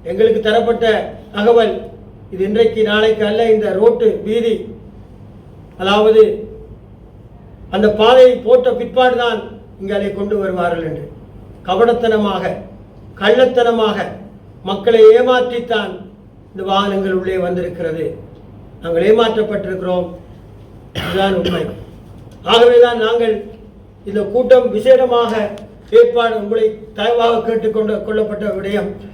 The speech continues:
இந்த காற்றாலை மண் அகழ்வு இரண்டையும் இந்த மன்னார் தீவிலிருந்து அல்லது, ஆ, மன்னார் தீவிலிருந்து முற்றுமுழுதாக நிப்பாட்டும்படி, தடுத்து நிறுத்தும்படியாகத்தான் இந்த சபை ஒரு தீ-, தீர்மானத்தை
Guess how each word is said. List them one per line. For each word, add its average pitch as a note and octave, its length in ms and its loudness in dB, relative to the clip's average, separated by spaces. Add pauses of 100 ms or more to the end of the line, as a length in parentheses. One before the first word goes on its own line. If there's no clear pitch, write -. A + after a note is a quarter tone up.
(120)
இந்த F3 180 -8
காற்றாலை A#3+ 720 2
மண் A#3+ 260 -4
அகழ்வு A3 360 0
இரண்டையும் B3+ 520 2 (800)
இந்த E3 140 -14
மன்னார் B3+ 600 2
தீவிலிருந்து C4 680 2 (520)
அல்லது, B3+ 340 4 (540)
ஆ, F3 120 -8
மன்னார் C4+ 420 -2
தீவிலிருந்து C4+ 480 -2
முற்றுமுழுதாக C#4 640 2 (560)
நிப்பாட்டும்படி, C4+ 720 -2
தடுத்து C4+ 360 0
நிறுத்தும்படியாகத்தான் A#3 1000 0 (420)
இந்த F3+ 140 -6
சபை G#3 260 -2
ஒரு G3+ 180 -2
தீ-, G#3 260 -4
தீர்மானத்தை F#3+ 640 -2